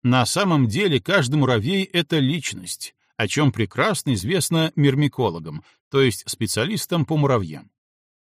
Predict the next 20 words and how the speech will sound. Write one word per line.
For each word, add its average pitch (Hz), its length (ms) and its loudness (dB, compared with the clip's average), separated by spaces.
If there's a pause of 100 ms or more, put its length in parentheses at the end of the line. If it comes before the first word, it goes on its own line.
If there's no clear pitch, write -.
(120)
Присмотримся 175 840 2
к - 80 -4
этим 185 240 0
созданиям 170 680 0
чуть 196 320 -4
повнимательнее, 139 1000 2
раз 180 220 -2
уж 156 140 -6
речь 139 240 -2
зашла 113 420 0
о 131 140 -4
коммунизме. 113 600 -2 (1080)
Спят - 480 0
муравьи, 135 460 0
поджав 110 420 -2
лапки, 113 640 0
а 131 120 -4
проснувшись 147 600 -4
поутру, 202 500 -2
потягиваются, 185 920 -2